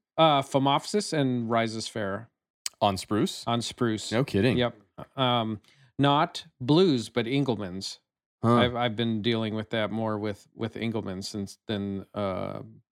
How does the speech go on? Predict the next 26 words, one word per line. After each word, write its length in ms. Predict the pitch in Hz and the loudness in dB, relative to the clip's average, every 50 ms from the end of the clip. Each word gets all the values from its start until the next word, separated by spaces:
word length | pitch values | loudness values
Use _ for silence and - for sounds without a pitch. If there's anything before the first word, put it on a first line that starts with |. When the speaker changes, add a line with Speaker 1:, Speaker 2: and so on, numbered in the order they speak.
| _ - | _ 2
Speaker 1:
blue 180 | 143 156 175 | 4 4 4
spruces 800 | 156 - - - 143 143 135 - 127 113 107 104 - - - - - _ _ _ - | 2 0 0 2 2 2 2 0 -4 -6 -4 -6 -8 -10 -10 -12 -14 _ _ _ -4
are 220 | 104 104 104 101 | -2 -2 -2 -2
fine. 400 | - - - 104 101 104 101 95 92 | -4 -4 -4 -4 -4 -4 -4 -6 -4
But 140 | 117 123 131 | -2 0 2
yeah, 180 | 151 156 135 123 | 4 4 4 2
phomopsis 880 | - - 127 110 113 117 123 135 - - - 107 104 107 - - - - _ _ _ _ _ _ _ _ _ _ - | 0 -2 -2 0 0 0 0 -2 -4 -6 -6 -6 -6 -6 -6 -10 -12 -14 _ _ _ _ _ _ _ _ _ _ 0
last 360 | 123 131 143 175 185 - - - | 2 4 4 4 2 0 0 2
year 180 | 202 202 196 143 | 4 4 4 4
and 320 | 135 151 160 175 185 160 | 2 2 2 2 2 2
this 240 | 123 120 - - - | 0 -2 -2 -4 -4
year, 400 | 117 107 104 101 101 98 - - _ _ _ _ _ _ _ _ _ - | -4 -2 -2 -2 -4 -6 -8 -10 _ _ _ _ _ _ _ _ _ 2
like, 180 | 156 160 - | 2 4 6
this 220 | - 240 233 - - | 4 4 4 4 4
year, 460 | 151 131 123 120 117 117 113 - - _ _ _ _ _ _ _ _ _ _ _ _ _ _ _ _ _ _ _ _ _ _ _ | 4 4 4 4 2 0 0 -4 -8 _ _ _ _ _ _ _ _ _ _ _ _ _ _ _ _ _ _ _ _ _ _ _
pretty 160 | - - 330 330 | 4 6 6 6
much 180 | 147 131 - - | 6 4 2 2
everyone 460 | 160 156 156 170 156 139 131 123 117 | 2 4 6 6 6 6 4 4 4
I 80 | 107 110 | 2 2
knew 340 | 120 123 127 131 131 123 107 | 4 4 4 4 4 4 2
that 140 | 104 110 104 | 0 0 2
had 200 | 123 113 104 92 | 2 0 0 0
junipers 600 | - 117 120 120 120 101 - - 90 87 90 - | 0 0 2 2 0 -2 -4 -6 -6 -6 -6 -4
were 120 | 107 104 101 | -4 -4 -4
dealing 460 | 95 - 110 104 104 98 95 98 98 98 | -2 -2 -2 -2 0 -2 -4 -4 -4 -4
with, 300 | 98 95 95 - _ | -4 -6 -8 -10 _